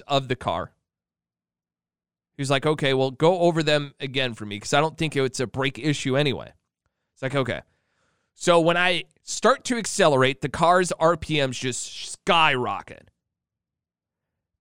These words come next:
And it'll be fine while I'm driving it. But as soon as I slow down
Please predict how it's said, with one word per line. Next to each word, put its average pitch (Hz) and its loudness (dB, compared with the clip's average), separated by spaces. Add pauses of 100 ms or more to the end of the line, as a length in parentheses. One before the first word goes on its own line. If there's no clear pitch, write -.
(140)
And 160 2
it'll 175 4
be 165 -4
fine 151 4
while 160 6
I'm 151 2
driving 147 2
it. 76 -12 (360)
But 147 -2
as 139 0
soon 196 2
as 220 -2
I 202 4
slow 185 2
down 143 2